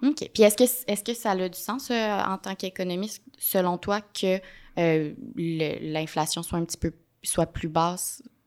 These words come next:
dans le, dans le dernier mois ? Est-ce que ça a du sens avec les mesures que la Banque du Canada prend ?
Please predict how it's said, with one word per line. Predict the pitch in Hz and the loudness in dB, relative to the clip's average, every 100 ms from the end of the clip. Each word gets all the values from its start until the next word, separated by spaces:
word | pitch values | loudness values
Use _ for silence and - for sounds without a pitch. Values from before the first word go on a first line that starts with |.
| _ | _
dans | 170 160 156 | -6 -2 0
le, | 151 147 147 | 0 -2 -6
dans | 156 151 | -4 -2
le | 151 | -2
dernier | 147 156 160 151 | -2 -2 -2 -2
mois ? | 156 208 | -4 -2
Est-ce | 165 | -4
que | 180 | -2
ça | 170 | -2
a | |
du | 156 | 0
sens | - 185 190 | 0 -2 0
avec | 175 - | -4 0
les | 165 | 0
mesures | 156 160 165 | 0 -2 -6
que | - | -2
la | 160 156 156 | 0 2 2
Banque | 156 160 160 - 175 | 2 -6 -6 -12 -10
du | |
Canada | 160 165 156 156 156 | -2 0 0 -2 -4
prend ? | 160 - - | -4 -8 -6